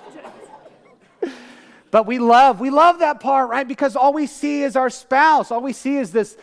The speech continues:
this beauty between us. All I see is this beautiful, elegant, smart woman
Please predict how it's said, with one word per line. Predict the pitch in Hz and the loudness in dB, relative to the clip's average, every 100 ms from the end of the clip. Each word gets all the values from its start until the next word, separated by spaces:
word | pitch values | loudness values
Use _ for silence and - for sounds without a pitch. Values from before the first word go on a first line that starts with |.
| _ _ | _ _
this | 202 208 | -6 -6
beauty | 160 170 233 277 269 226 | -10 -8 -4 -4 -4 -6
between | 180 175 196 240 277 | -8 -8 -6 -4 -4
us. | 190 208 | -2 -2
All | 233 | -2
I | 220 | -2
see | - 226 | -8 -10
is | 208 | -8
this | 147 120 | -8 -12
beautiful, | 110 160 233 185 131 120 | -12 -8 -6 -8 -10 -6
elegant, | 170 226 165 139 131 - _ | -2 -2 -2 -8 -12 -16 _
smart | - - 160 175 220 202 - - | -20 -20 -6 0 0 0 -4 -16
woman | 151 202 269 196 117 | -8 -4 -4 -4 -8